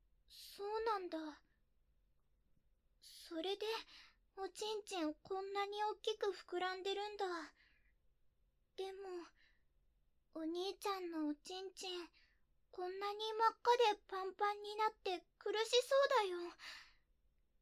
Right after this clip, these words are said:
大丈夫？痛くないの？えっと、ひまり、お薬とか持ってこようか？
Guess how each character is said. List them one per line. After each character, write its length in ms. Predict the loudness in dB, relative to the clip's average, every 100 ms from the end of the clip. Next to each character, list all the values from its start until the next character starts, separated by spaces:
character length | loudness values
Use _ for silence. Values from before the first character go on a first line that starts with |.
| _ _ _ _ _
大 260 | 2 2 4
丈 120 | 4 4
夫？ 160 | 2 -2 -2 -2 -4 -20 _ _ _ _ -20 -10
痛 280 | -6 -2 -2
く 140 | -2
な 240 | -4 -2 -2
い 80 |
の？ 100 | -2 -4 -6 -10 _ _ _ _ _ _ _ _ _ _ _ _ _ _ _ _ _ _ -10
え 140 | -10
っ 40 | -10 _ _ _
と、 100 | -8 -4 -4 -6 -12 _ _ _ _ _
ひ 260 | -18 -10 -4
ま 240 | -2 -2
り、 340 | -2 -2 -4 -6 _ -4
お 100 | -2
薬 480 | 0 2 8 8 8
と 100 | 2
か 200 | -2 -2
持 180 | -2 -2
っ 40 |
て 180 | -2 -4
こ 160 | 0 2
よ 160 | 4
う 40 | 2
か？ 140 | 0